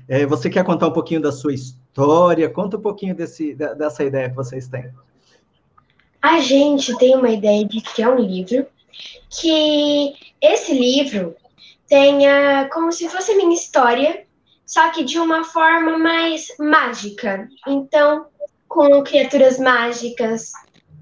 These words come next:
Speaker 2: com pessoas mágicas, entendeu? Só que dentro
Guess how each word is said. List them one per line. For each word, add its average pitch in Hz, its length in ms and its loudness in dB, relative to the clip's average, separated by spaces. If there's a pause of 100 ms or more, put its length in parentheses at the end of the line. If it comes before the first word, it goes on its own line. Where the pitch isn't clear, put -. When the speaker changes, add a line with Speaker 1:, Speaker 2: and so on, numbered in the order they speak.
(120)
Speaker 2:
com 262 300 4
pessoas 262 600 4
mágicas, 233 800 -2
entendeu? 226 580 -2 (260)
Só 302 260 2
que 339 260 -2 (340)
dentro 339 680 2